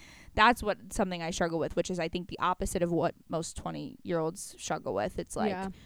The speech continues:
Speaker 1: it's like they're not thinking about it. They're just kind of, like, putting it on the back burner until they, like, get closer to thirty. And for me, it's like, all I can think about is, like,
Speaker 2: My future.
Speaker 1: by thirty, I wanna be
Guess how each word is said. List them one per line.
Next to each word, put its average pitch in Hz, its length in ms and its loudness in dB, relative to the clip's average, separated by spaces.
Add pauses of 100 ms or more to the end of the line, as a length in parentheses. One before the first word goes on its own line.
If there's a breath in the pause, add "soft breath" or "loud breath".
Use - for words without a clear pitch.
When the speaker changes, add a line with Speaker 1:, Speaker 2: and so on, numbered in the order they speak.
(600 soft breath)
Speaker 1:
it's 196 120 -4
like 185 160 0
they're 196 160 8
not 170 240 6
thinking 220 260 -2
about 226 300 4
it. 233 120 0
They're 180 140 6
just 185 140 -4
kind 180 180 -2
of, 175 140 -2
like, 160 260 2
putting 190 220 2
it 180 60 -2
on 175 140 -2
the 175 60 -6
back 156 220 -2
burner 202 320 2
until 190 240 0
they, 165 160 0
like, 160 240 -4
get - 160 -6
closer 175 320 6
to 196 100 2
thirty. 226 540 0
And 175 340 -2
for 185 120 0
me, 175 180 -2
it's 170 160 -6
like, 170 240 -6
all 185 160 8
I 185 80 0
can 202 120 -2
think 175 200 -2
about 165 200 2
is, 160 160 -2
like, 156 300 -4
Speaker 2:
My 214 140 0
future. 214 260 -2
Speaker 1:
by 202 220 10
thirty, 214 400 6
I 180 140 6
wanna 175 280 6
be 165 320 -4